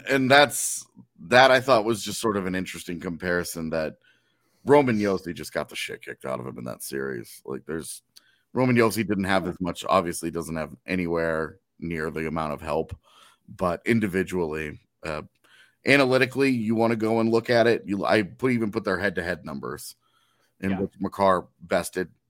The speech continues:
Speaker 1: Yossi head-to-head in every single game. It was close in most of the games. Uh, it was closer than you would have thought, except for game two, where it was just a,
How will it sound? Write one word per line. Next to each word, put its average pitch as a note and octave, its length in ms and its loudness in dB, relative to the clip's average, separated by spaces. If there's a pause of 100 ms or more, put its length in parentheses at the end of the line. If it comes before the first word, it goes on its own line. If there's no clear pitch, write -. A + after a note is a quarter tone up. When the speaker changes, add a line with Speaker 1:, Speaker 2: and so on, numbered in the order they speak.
(280)
Speaker 1:
Yossi E2 440 -4
head-to-head D#2+ 520 -6
in F2+ 300 -4
every F#2 280 -2
single D#2+ 340 -6
game. D2 340 -8 (420)
It C3 100 2
was B2+ 160 0
close D#3 580 6
in A#2+ 120 4
most A#2 280 2
of - 80 -20
the G#2+ 80 -8
games. F2+ 580 -6
Uh, F#2 220 -2
it F2 100 -6
was E2+ 120 -12
closer F#2 380 -6
than E2+ 200 -6
you F2 100 -4
would D2 80 -6
have - 100 -10
thought, F#2+ 360 2 (460)
except A#2 280 0
for G#2 80 -2
game F#2 260 -4
two, F#2 280 -4
where D#2 240 -4
it A#1+ 120 -8
was - 160 -12
just - 280 -16
a, A#1 100 -16